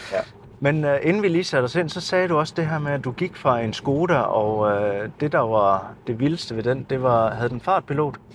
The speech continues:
Speaker 1: Den havde faktisk fartpilot.
Speaker 2: Ja, så
Speaker 1: Ja.
Speaker 2: det var jo nok det vildeste
Speaker 1: Ja,
Speaker 2: ved
Speaker 1: det,
Speaker 2: den.
Speaker 1: og så havde den faktisk elruder, ruder foran. Det var,
Speaker 2: Ja,
Speaker 1: øh,
Speaker 2: okay.
Speaker 1: så det var, men den ene,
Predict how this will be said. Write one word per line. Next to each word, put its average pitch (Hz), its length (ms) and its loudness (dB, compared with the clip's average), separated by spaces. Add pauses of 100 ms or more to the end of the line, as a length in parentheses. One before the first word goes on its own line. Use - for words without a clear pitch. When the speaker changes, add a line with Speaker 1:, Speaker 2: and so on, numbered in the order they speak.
(400)
Speaker 1:
Den 165 180 2
havde 156 460 2
faktisk 151 520 -2
fartpilot. - 440 -2 (300)
Speaker 2:
Ja, 185 160 0 (160)
så - 100 -4
Speaker 1:
Ja. 147 100 0
Speaker 2:
det 175 120 2
var 147 160 2
jo 139 60 0
nok 131 280 2
det 113 100 -6
vildeste 127 340 -4
Speaker 1:
Ja, 143 80 4
Speaker 2:
ved 143 40 -2
Speaker 1:
det, 156 80 2
Speaker 2:
den. 147 120 2
Speaker 1:
og 147 140 2
så 175 200 2
havde 156 200 0
den 151 100 -6
faktisk - 360 -4
elruder, 139 440 0
ruder 131 340 2
foran. 113 420 0 (280)
Det 135 100 2
var, 117 160 4
Speaker 2:
Ja, 196 140 4
Speaker 1:
øh, - 60 0
Speaker 2:
okay. 117 280 2 (420)
Speaker 1:
så 117 220 2
det 110 220 2
var, 113 220 4
men 117 180 0
den 120 120 4
ene, 131 240 0